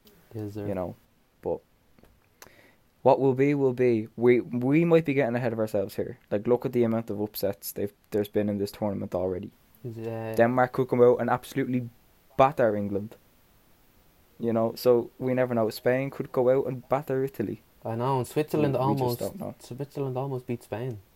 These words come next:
Speaker 2: They did.
Speaker 1: They beat
Speaker 2: The,
Speaker 1: France.
Speaker 2: the penalties were horrendous.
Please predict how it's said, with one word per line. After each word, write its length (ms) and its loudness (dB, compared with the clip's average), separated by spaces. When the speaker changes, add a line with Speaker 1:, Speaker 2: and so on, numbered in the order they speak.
Speaker 2:
They 100 -4
did. 280 -6
Speaker 1:
They 180 -2
beat 160 -2
Speaker 2:
The, 80 -4
Speaker 1:
France. 240 -2
Speaker 2:
the 100 -6
penalties 420 -10
were 120 -6
horrendous. 840 -8